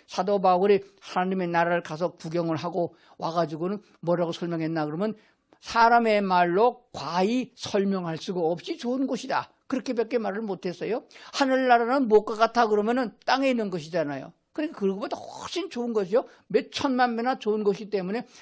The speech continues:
사람의 말로 성용할 수가 없다라고 했습니다. 그러니까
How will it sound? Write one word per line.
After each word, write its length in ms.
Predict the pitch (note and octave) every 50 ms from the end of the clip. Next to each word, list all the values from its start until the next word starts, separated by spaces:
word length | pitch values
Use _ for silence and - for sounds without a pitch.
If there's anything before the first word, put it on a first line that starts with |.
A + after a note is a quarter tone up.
| -
사람의 520 | - - - G#3+ G3 G3 G3 G3 G3+ G3 F#3
말로 440 | F3 E3+ E3 E3 E3 G3 A3 G#3+ - _
성용할 460 | - - - G3+ F#3+ F#3 F3 E3+ D#3 C#3
수가 200 | - - F#3+ G3
없다라고 800 | - - - - - E3 D#3+ D3+ D3 C#3 C#3+ C#3 C#3+ E3+ E3+ - - _ - -
했습니다. 580 | - E3+ - - F3+ D#3 C#3 C3+ C3+ C#3 D3 _ _ _ -
그러니까 480 | - C4 C4 A#3 G3+ G#3+ A3+ B3+ B3